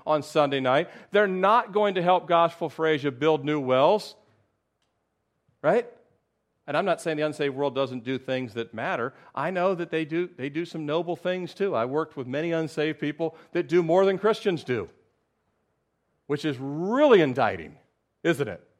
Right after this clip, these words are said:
But that wasn't the heart of children of Israel here. I want to show you something about the ministry of Jesus. Do you know that people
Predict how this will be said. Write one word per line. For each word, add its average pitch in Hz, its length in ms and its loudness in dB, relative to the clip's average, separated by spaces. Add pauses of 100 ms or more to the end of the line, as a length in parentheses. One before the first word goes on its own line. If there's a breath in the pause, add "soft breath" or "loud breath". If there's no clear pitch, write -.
(1200)
But 143 140 -14
that 190 220 -10
wasn't 175 320 -8
the 143 80 -4
heart 151 240 -6
of - 80 -10
children 143 320 -4
of 151 40 0
Israel 131 200 -2
here. 117 180 -2 (220 loud breath)
I 233 100 -4
want 254 200 0
to 196 40 0
show 220 160 -2
you 190 80 0
something 175 220 -4
about 170 140 -2
the 151 60 -6
ministry 156 460 -2
of 131 80 -4
Jesus. 139 240 -4
Do - 140 -10
you 302 100 0
know 294 220 6
that 196 200 -2
people 214 540 -2